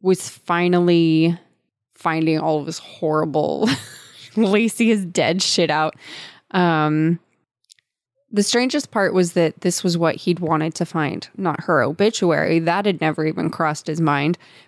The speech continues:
but evidence that the girl he'd been talking to was real, that she was as beautiful and smart and lovable as she seemed over I M.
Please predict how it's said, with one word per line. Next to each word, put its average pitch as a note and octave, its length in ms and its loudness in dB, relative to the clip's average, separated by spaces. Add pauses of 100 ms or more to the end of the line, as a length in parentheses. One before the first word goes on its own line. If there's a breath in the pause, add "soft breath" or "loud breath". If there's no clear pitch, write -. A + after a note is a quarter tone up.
but F3+ 140 -2
evidence G#3+ 460 0
that G3 100 0
the F3 60 -2
girl E3 240 0
he'd E3+ 180 -4
been E3 160 0
talking D#3 380 -4
to D#3 180 -2
was D3+ 180 -2
real, D3+ 420 -2
that - 120 -6
she - 160 2
was E3+ 160 4
as D#3+ 140 -2
beautiful G3+ 640 2
and E3+ 160 0
smart E3 420 0
and F3 140 2
lovable E3+ 440 0
as E3 80 2
she - 160 -2
seemed D#3 360 0
over D#3 240 2
I - 80 -2
M. - 320 -6